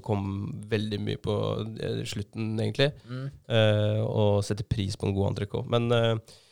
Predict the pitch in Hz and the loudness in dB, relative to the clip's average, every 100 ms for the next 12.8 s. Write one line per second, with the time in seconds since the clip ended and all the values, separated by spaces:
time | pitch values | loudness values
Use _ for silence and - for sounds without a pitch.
0 | _ 127 131 127 143 - 117 113 120 113 | _ 6 8 8 2 2 4 4 6 4
1 | 107 107 107 - - - 113 98 101 101 | 4 2 0 -4 -4 -2 0 0 2 0
2 | 101 - - _ _ _ - 101 - - | 0 -8 -20 _ _ _ -10 -6 -4 -2
3 | 107 - - - 101 107 139 127 - _ | -2 -2 -8 -6 -2 -2 -2 -4 -6 _
4 | - 117 113 113 110 110 107 _ _ - | -6 -2 -2 0 -2 -4 -8 _ _ -4
5 | 120 - 113 107 104 101 - 101 - 139 | -2 0 2 2 2 -2 0 -2 2 0
6 | - _ _ _ _ _ - 123 117 139 | 0 _ _ _ _ _ 4 6 10 8
7 | - 139 123 117 101 98 107 127 139 143 | 6 2 6 4 4 2 0 -2 -4 -4
8 | 131 120 117 113 107 120 104 - 110 - | 0 0 2 0 -2 -4 -6 -8 -8 -8
9 | 101 107 143 147 117 113 117 113 98 107 | -8 -6 4 6 6 4 2 2 4 4
10 | 120 - - _ _ 120 110 123 - 104 | 4 4 -6 _ _ 0 0 2 4 6
11 | 214 - - - - - - - - - | 6 2 -6 -14 -8 -8 -6 -6 -8 -8
12 | - - 131 - 127 104 - | -10 -8 -10 -4 -2 0 0